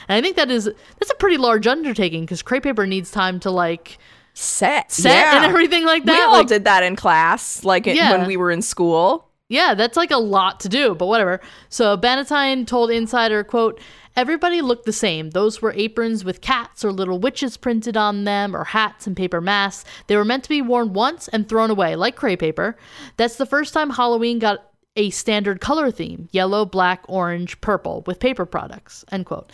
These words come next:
Speaker 2: Hmm.
Speaker 1: And I did read an article that said that the colors of Halloween actually were influenced by Samhain and, and the old, uh,
Speaker 2: Mm-hmm.
Speaker 1: traditions, that black and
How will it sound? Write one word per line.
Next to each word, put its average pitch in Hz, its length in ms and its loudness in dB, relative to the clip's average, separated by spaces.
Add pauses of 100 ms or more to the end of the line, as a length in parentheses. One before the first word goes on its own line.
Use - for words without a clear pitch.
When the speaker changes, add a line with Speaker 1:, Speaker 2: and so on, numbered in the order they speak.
Speaker 2:
Hmm. 208 140 -6
Speaker 1:
And 226 120 2
I 226 60 2
did 262 240 0
read 311 180 0
an 294 100 -4
article 226 360 0
that 196 160 -4
said 202 460 -2
that 185 160 -4
the 190 60 -6
colors 247 540 -2
of 285 100 -6
Halloween 262 520 0
actually 196 640 -4 (360)
were 214 120 2
influenced 202 680 -4
by 180 140 -2
Samhain 185 560 0
and, 175 320 -6
and 185 200 -4
the 175 100 -2
old, 175 460 -2
uh, 170 440 -2
Speaker 2:
Mm-hmm. 202 240 -8
Speaker 1:
traditions, 196 580 0
that 180 240 0 (380)
black 208 580 0 (160)
and 185 560 -4